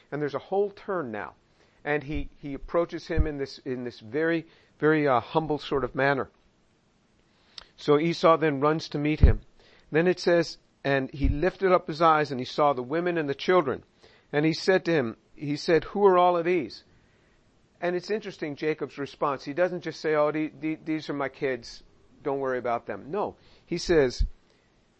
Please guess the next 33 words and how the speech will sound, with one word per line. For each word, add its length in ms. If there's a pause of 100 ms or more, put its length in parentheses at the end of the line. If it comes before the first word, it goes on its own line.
(160)
"The 80
children 600
whom 300
God 400
has 260
graciously 800
given 380
your 140
servant." 520 (520)
These 520
are 100
the 140
children 500
whom 280 (100)
God 340
has 200
graciously 640
given 300
your 140
servant. 480 (640)
He 160
looks 420
at 120
his 200
children 540 (340)
and 160
he 80
says, 420
"These 540 (340)
are 200
precious 560
to 100
me. 220